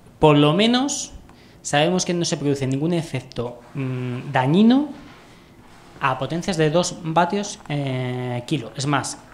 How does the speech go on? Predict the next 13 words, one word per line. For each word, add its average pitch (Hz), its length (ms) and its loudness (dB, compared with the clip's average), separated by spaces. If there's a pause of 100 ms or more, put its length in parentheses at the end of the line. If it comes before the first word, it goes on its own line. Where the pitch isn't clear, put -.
(140)
eh, 123 340 -6 (320)
los 139 200 2
dos 160 140 0
vatios 196 300 2 (100)
kilo 208 220 -2
es 208 180 -4
la 139 360 0
potencia 156 580 -2 (100)
máxima 165 500 -2
recibida 170 680 -2
en, 160 240 -4 (240)
eh, 123 260 -8
cabeza, 131 420 -6